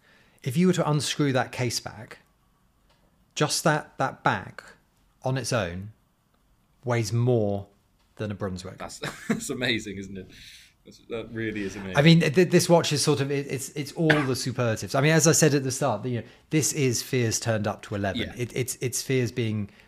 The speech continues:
Speaker 1: a bit ridiculous, but at the same time, it's still got to be beautiful and elegant. You can be ridiculous, but you can't be, I don't want to shock people. I don't want to create something that shouts and
Speaker 2: No.
Speaker 1: says, "Look at me."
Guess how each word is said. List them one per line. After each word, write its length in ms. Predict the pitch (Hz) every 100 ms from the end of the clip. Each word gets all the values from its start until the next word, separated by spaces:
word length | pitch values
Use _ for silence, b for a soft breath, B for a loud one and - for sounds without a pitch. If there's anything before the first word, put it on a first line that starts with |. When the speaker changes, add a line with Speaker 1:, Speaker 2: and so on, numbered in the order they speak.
| B B -
Speaker 1:
a 80 | 131
bit 220 | 196 170
ridiculous, 580 | 151 143 147 - 101 95
but 180 | 139
at 120 | 131 135
the 60 |
same 340 | 120 160 165 165
time, 540 | - 139 104 90 90 b b b b _
it's 160 | 139 -
still 400 | - - 135 127
got 280 | 113 127 -
to 80 |
be 100 | -
beautiful 720 | 104 117 110 104 - 101 95 -
and 100 | 104
elegant. 580 | 107 95 92 - - -
You 80 | 127
can 160 | 143
be 80 | 135
ridiculous, 560 | 151 147 170 165 113 104
but 140 | -
you 120 | 131
can't 380 | 120 - 135 123
be, 340 | 135 123 120 113 B B B
I 60 | 127
don't 160 | 143
want 140 | 147 147
to 60 | 120
shock 480 | - - 135 -
people. 280 | - 104 101
I 40 | 120
don't 120 | 165
want 140 | 175
to 60 | 175
create 200 | 147 -
something 300 | - 117 113
that 120 | 113
shouts 560 | - - 110 95 - -
and 160 | 117
Speaker 2:
No. 40 | 98
Speaker 1:
says, 220 | 107 90
"Look 220 | 127 123
at 80 | 127
me." 380 | 117 92 85